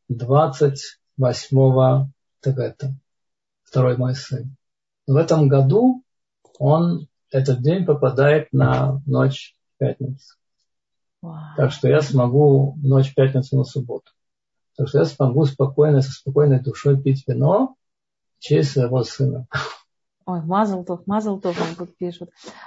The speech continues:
Speaker 2: Кстати, Това пишет: "А моя собака не кушала некошерное мясо". Вот видите? У, у
Speaker 1: Не
Speaker 2: некоторых
Speaker 1: кушала, да?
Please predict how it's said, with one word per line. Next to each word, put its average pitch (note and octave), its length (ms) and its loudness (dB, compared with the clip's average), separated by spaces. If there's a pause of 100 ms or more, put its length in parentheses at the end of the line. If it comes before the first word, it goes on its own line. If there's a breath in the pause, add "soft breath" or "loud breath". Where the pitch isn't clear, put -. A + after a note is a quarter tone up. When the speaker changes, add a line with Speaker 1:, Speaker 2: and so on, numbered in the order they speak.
Speaker 2:
Кстати, G3+ 320 -6
Това B3 280 2
пишет: G3+ 320 -4
"А F#3 40 -4
моя G#3 140 -4
собака F#3 380 -6
не C4 100 -6
кушала G3 380 -14
некошерное F3 680 -12
мясо". D#3+ 380 -16
Вот E3+ 200 -14
видите? A#3 440 -10 (520 soft breath)
У, F#3+ 320 -4
у G3+ 40 0
Speaker 1:
Не C3+ 80 6
Speaker 2:
некоторых C3+ 220 4
Speaker 1:
кушала, A#2+ 280 2
да? D#3+ 280 2